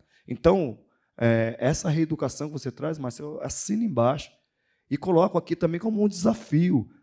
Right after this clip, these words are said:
para todas as pessoas que estão nos assistindo, seja aqui presencialmente ou seja virtualmente, que trabalham nesse campo da comunicação, da formulação desses pensamentos,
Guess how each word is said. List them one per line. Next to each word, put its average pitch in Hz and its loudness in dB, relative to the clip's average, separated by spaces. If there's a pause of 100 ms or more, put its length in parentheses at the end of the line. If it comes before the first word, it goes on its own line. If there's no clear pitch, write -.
(140)
para 151 2
todas 175 4
as 147 -6
pessoas 139 -4
que - -20
estão 127 -4
nos 117 -4
assistindo, 117 -6
seja 117 -2
aqui 139 -4
presencialmente 113 -4
ou 104 -6
seja 110 -4
virtualmente, 107 -4 (300)
que - -14
trabalham 123 0
nesse 117 -4
campo 110 -6
da 107 -6
comunicação, 110 -4
da 113 -4
formulação 110 -2
desses 131 -6
pensamentos, 113 -8